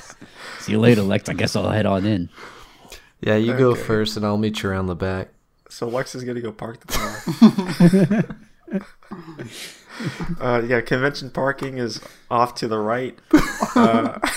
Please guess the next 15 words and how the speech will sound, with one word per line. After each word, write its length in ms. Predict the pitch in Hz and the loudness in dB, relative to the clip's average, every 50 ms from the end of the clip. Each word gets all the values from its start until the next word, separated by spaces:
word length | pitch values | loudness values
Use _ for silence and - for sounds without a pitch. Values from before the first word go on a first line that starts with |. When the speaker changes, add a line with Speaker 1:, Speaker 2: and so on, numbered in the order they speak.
| - - | -4 -6
Speaker 3:
<laughs> 240 | - - - - | -6 -6 -6 2
on 240 | - 160 151 - 170 | 2 4 4 4 2
the 140 | 160 156 139 | 2 2 4
opposite 600 | 135 147 151 - 165 156 - 151 151 147 - - | 4 4 2 2 -4 -6 0 0 0 0 0 -4
side 500 | - - 147 139 143 139 143 139 110 - - - | -4 0 2 2 4 4 2 0 -4 -6 -8 -4
of 400 | 123 123 127 123 120 120 - - _ _ - | -2 0 0 -2 -4 -6 -12 -18 _ _ -14
the 340 | 123 117 120 123 120 117 113 | -10 -4 -2 -2 0 0 -2
lake. 460 | 107 104 120 139 170 175 - - - | -2 -2 -2 -2 -2 -4 -8 -12 -12
Speaker 2:
I'm, 200 | 120 123 123 - - | -10 -10 -10 -10 -8
I'm 160 | 113 117 127 | -6 -2 -2
looking 260 | 139 139 139 - 127 | -2 -2 0 -2 -4
for 220 | 113 - - 110 104 | -4 0 0 0 0
the 220 | 101 98 92 90 | 0 0 0 -2
employee 520 | 90 90 92 - - 107 104 101 104 110 110 | -2 -4 -6 -8 -6 -6 -4 -4 -4 -6 -4
parking. 640 | 113 117 120 117 113 - - 113 113 117 113 | -2 -2 -2 -2 -2 -4 -6 -6 -6 -6 -10